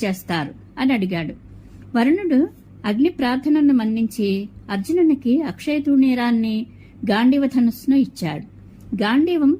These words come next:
అద్భుతమైన మహిమ కలది. అది ఏ ఇతర శస్త్రం చేత విరగదు, కానీ అన్ని శస్త్రాలను ఖండించగలదు.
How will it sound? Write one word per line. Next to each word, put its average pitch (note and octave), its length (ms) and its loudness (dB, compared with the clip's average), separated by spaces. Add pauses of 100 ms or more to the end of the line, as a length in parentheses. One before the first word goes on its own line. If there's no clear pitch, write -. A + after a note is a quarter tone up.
(100)
అద్భుతమైన D#4 600 -2
మహిమ A3+ 300 2
కలది. D#3+ 360 -6 (480)
అది D4 160 2 (260)
ఏ A#3 120 -2
ఇతర D#4+ 320 -2
శస్త్రం C#4 560 0
చేత B3 200 -2 (100)
విరగదు, F3+ 380 -4 (480)
కానీ B3+ 480 2
అన్ని A#3 200 0
శస్త్రాలను D#4 680 0
ఖండించగలదు. F#3+ 800 -4